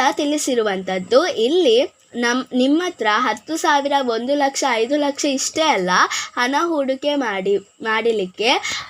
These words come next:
ಆಗ್-, ಆಗದವರು ಒಂದು ಸಾವಿರ ರೂಪಾಯಿ ಕೂಡ ನೀವು ಹೂಡಿಕೆಯನ್ನು ಮಾಡಬಹುದು. ಗರಿಷ್ಠ ಮೊತ್ತ ಎಷ್ಟು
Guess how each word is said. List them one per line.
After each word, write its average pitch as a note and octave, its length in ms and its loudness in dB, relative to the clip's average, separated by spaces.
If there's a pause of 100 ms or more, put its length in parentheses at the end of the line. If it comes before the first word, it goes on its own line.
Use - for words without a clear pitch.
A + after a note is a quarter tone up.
(140)
ಆಗ್-, B3+ 340 2 (100)
ಆಗದವರು A#3 960 2
ಒಂದು C#4 380 0
ಸಾವಿರ D4 420 0
ರೂಪಾಯಿ B3+ 400 2
ಕೂಡ C#4+ 300 4 (100)
ನೀವು C#4+ 360 2
ಹೂಡಿಕೆಯನ್ನು C4+ 640 2
ಮಾಡಬಹುದು. B3 720 2 (380)
ಗರಿಷ್ಠ C4 480 2 (140)
ಮೊತ್ತ G#3+ 420 -2
ಎಷ್ಟು D4+ 520 2